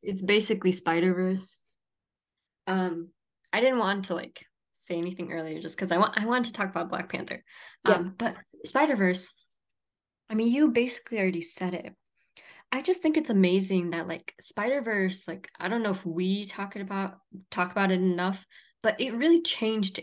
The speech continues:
Speaker 1: animation. Like,
Speaker 2: Yeah.
Speaker 1: it changed it. Like, I'm sorry, but I remember when Lion King came out and how awful the animation for Lion King is and the
Speaker 2: It was supposed to be
Speaker 1: C G I.
Speaker 2: live action, remember?
Speaker 1: Oh, it, <sighs> really?
Speaker 2: Yeah.
Speaker 1: It was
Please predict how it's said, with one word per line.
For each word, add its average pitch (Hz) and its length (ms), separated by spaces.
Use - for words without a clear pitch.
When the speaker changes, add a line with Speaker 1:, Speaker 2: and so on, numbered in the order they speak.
Speaker 1:
animation. 170 720
Like, 190 160
Speaker 2:
Yeah. 185 240
Speaker 1:
it 165 40
changed 262 520
it. - 280
Like, 196 200
I'm 311 120
sorry, 220 320
but 220 260
I 269 140
remember 277 320
when 190 220
Lion 190 300
King 190 260
came 190 240
out 185 320
and 175 80
how 269 320
awful 202 500
the 190 120
animation 185 720
for 175 180
Lion 170 300
King 170 220
is 165 180
and 175 100
the 175 40
Speaker 2:
It 190 220
was 240 100
supposed 262 240
to 262 40
be 247 100
Speaker 1:
C 190 60
G 185 60
I. - 20
Speaker 2:
live 202 320
action, 180 500
remember? 202 640
Speaker 1:
Oh, - 280
it, - 380
<sighs> - 640
really? 381 360
Speaker 2:
Yeah. 277 380
Speaker 1:
It 262 120
was - 200